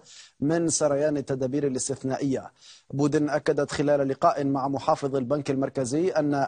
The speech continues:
أولوية حكومتها تتمثل في تهيئة توازنات للمالية العامة والمضي في الإصلاحات الاقتصادية الضرورية. وكان سعيد قد أعلن أثناء مراسم أداء اليمين الدستورية استمرار التدابير الاستثنائية، وقال إن الخطر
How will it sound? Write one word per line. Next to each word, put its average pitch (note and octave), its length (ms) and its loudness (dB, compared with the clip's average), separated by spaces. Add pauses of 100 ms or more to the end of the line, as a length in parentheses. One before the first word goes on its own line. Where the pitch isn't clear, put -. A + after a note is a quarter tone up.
(120)
أولوية D#3 560 2
حكومتها C#3+ 680 0
تتمثل D3+ 600 0
في - 160 -4
تهيئة D3 340 -2
توازنات C#3 760 0
للمالية D3 680 0
العامة D#3+ 520 2 (380)
والمضي D3+ 560 2
في G3 80 -10
الإصلاحات C#3+ 540 0
الاقتصادية C#3+ 760 -2
الضرورية. C#3+ 680 0 (480)
وكان F#3+ 540 6
سعيد E3 440 2
قد C#3+ 300 0
أعلن B2+ 320 2
أثناء D3+ 440 -2
مراسم C3+ 440 0
أداء C3+ 280 2
اليمين C#3 320 0
الدستورية C#3+ 680 -2
استمرار D#3 540 2
التدابير B2 460 -2
الاستثنائية، D#3+ 960 2 (320)
وقال F#3+ 400 4
إن G3 220 0
الخطر D#3+ 600 2